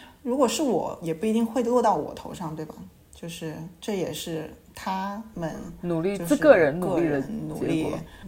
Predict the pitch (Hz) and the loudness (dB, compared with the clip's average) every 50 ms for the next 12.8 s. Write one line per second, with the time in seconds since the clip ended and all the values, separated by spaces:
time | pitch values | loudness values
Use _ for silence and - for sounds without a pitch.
0 | - - - 269 262 247 254 269 311 285 240 214 - - 185 - 247 240 208 170 | -4 2 4 6 8 8 6 6 6 4 2 2 0 -4 -2 0 2 2 2 2
1 | 156 - 160 170 170 143 120 120 - - - - - - - - - - - - | 0 -2 -2 -4 -4 -6 -6 -8 -10 -10 -10 -10 -12 -12 -14 -14 -16 -16 -16 -16
2 | - - - - - - - - 190 185 170 175 175 170 165 165 175 160 156 165 | -16 -16 -16 -16 -16 -18 -12 -8 -8 -6 -4 -4 -2 -2 0 0 0 0 0 0
3 | 185 196 202 170 147 - - - - - - - - 175 165 156 156 202 185 175 | 0 0 0 -2 -4 -6 -10 -10 -10 -8 -6 -2 2 2 4 4 6 8 8 8
4 | 180 214 233 214 208 202 214 226 220 196 185 170 180 160 147 147 143 170 170 165 | 8 8 8 8 8 6 4 0 0 0 -2 -2 -2 -2 -2 0 0 -2 -2 -2
5 | - - - 208 170 165 151 143 - 170 170 170 - - - - 208 185 180 170 | -4 -2 -2 2 4 4 4 4 2 0 -4 -8 -10 -12 -6 -6 -4 -2 0 -2
6 | 165 170 175 165 156 156 156 - - - 156 151 147 151 - - 175 175 170 165 | -2 -2 -4 -4 -4 -4 -6 -8 -10 -10 -8 -8 -8 -6 -4 -2 -2 0 0 -2
7 | 160 160 - 277 320 294 233 220 269 262 - 392 302 285 - - 392 370 - - | -2 4 10 10 10 10 12 12 12 12 12 12 12 12 12 10 6 6 6 4
8 | - 466 311 - - - 370 - - 185 175 165 - - - - - 605 - - | 2 0 0 0 0 -2 -2 0 0 -2 -4 -6 -6 -10 -10 -2 -2 -2 -2 -2
9 | - - - - - - 196 - - - - - - - - 196 196 - 247 233 | -8 -12 -8 -6 -6 -6 -6 -8 -10 -12 -12 -12 -14 -14 -12 -10 -8 -4 -4 -2
10 | 220 226 160 165 262 440 554 571 679 - - - - - - - - 440 523 480 | -2 -2 -2 0 -2 -2 -2 -4 -8 -10 -8 -4 -4 -4 -4 0 4 6 8 8
11 | - - - 190 190 185 208 233 262 247 202 196 - 415 415 392 403 403 381 370 | 8 6 4 4 4 4 2 6 6 6 6 6 4 4 4 6 6 6 6 6
12 | 381 440 494 466 370 277 226 240 175 175 180 170 185 - - - | 6 6 6 6 6 6 6 8 8 8 6 4 2 -2 -2 0